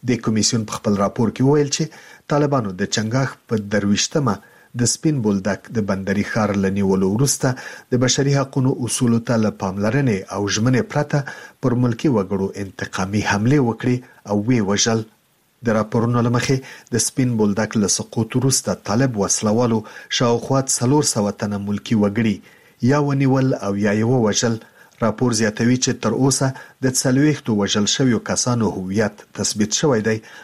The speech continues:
خو د بشري حقونو خپلواک کمیسیون ټینګار کوي چې د وژل شویو کسانو اصلي شمیر تر دې څو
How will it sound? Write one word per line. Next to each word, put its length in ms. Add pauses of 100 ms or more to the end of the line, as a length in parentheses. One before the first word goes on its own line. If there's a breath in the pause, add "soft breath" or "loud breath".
خو 180
د 100
بشري 320
حقونو 380
خپلواک 500
کمیسیون 480
ټینګار 300 (100)
کوي 240
چې 80 (420 loud breath)
د 120
وژل 340
شویو 260 (140)
کسانو 360 (120)
اصلي 400
شمیر 340 (320 loud breath)
تر 200
دې 100 (160)
څو 160